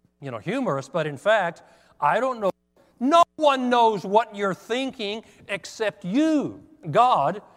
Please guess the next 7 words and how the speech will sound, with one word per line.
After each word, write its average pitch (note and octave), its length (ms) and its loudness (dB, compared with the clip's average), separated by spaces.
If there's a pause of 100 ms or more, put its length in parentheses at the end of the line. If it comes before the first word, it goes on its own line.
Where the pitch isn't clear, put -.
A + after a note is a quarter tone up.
(240)
Why? A#3 420 2 (380)
Because A3+ 600 2 (1000)
I B3 160 4
don't C4 200 -4
have G3 280 -2
your E3+ 180 -4
spirit. - 680 -12